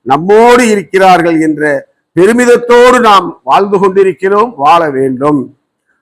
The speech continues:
ஆனால் நாம் அந்த பெருமிதத்தில்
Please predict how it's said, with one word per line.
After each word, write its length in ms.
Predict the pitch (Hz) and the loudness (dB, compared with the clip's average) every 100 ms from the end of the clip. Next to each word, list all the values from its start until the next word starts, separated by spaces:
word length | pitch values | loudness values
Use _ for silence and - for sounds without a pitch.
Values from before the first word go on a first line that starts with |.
| _ | _
ஆனால் 540 | - - 202 175 208 175 - _ - | 0 4 4 4 2 -2 -8 _ -4
நாம் 300 | 185 220 208 | 2 2 2
அந்த 180 | 208 196 196 190 | 0 2 0 2
பெருமிதத்தில் 760 | 214 277 269 240 233 214 196 | 0 2 2 2 0 0 2